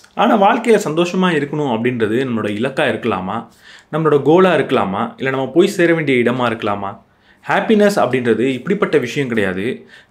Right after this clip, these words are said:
ஹாப்பினஸ் அப்படின்றது நம்ம போய் சேர வேண்டிய இடம் இல்ல, நம்ம போற பாதை தான் ஹாப்பினஸ்.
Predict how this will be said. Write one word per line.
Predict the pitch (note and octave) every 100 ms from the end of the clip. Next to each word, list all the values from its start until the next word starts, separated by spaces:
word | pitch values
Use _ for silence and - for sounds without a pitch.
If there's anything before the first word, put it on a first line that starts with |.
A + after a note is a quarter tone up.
| -
ஹாப்பினஸ் | E3+ G3 G#3 G#3+
அப்படின்றது | E3 C3 C#3+ C3+ A#2+
நம்ம | D3 B2+ -
போய் | D3+ F#3+
சேர | F#3 E3+ D3+
வேண்டிய | C#3+ B2+ A2+
இடம் | A2 A2+
இல்ல, | G#2 A2 C#3+ - -
நம்ம | A2 G2
போற | A#2+ C#3+ C3+
பாதை | A2+ G#2 G#2+
தான் | A2 A2+
ஹாப்பினஸ். | G2+ F2+ F#2 -